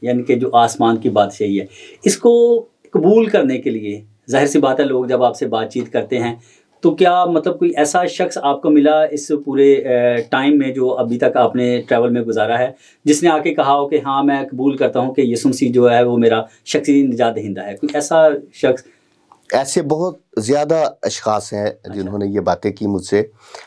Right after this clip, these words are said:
Speaker 2: और उन्होंने आसमान की बादशाही की तालीम को एक्सेप्ट किया और उन्होंने कहा, "हाँ, ये सच में, अ, बाइबल के ऐन मुताबिक बातें हैं
Speaker 1: हम्म।
Speaker 2: और, अ, ये बातें हमें आसमान की बादशाही की तरफ लेकर जाती हैं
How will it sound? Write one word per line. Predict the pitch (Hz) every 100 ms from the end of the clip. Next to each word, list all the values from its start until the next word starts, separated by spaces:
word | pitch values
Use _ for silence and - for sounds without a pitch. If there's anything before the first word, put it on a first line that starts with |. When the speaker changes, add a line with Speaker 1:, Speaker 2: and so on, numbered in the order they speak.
| _
Speaker 2:
और | 87 87 95
उन्होंने | 101 98 101 101
आसमान | - 95 92 101 98
की | 92 95
बादशाही | 92 92 - 101 104
की | 104
तालीम | 104 95 98 104
को | 104 - -
एक्सेप्ट | - 117 117
किया | 110 107 127 _ _ _ _
और | 104 110
उन्होंने | 113 120 120
कहा, | 110 123
"हाँ, | 117 117 117
ये | 113
सच | 110 131 -
में, | 135 127 127 _ _ -
अ, | 92
बाइबल | 90 104 107 131
के | - 139 113
ऐन | 123
मुताबिक | 127 113 101 120 120
बातें | 107 98 107
हैं | 104 120
Speaker 1:
हम्म। | 117 98 - _ -
Speaker 2:
और, | 95 98 104
अ, | 104
ये | 104 - 104
बातें | 101 98 - 110 113 - 92
हमें | 95 110 107 92 _ _ -
आसमान | 104 104 107 107 107
की | 113
बादशाही | 104 101 - 120
की | 120 117
तरफ | 113 107 101
लेकर | 104 107 107
जाती | 98 92 113
हैं | 110 131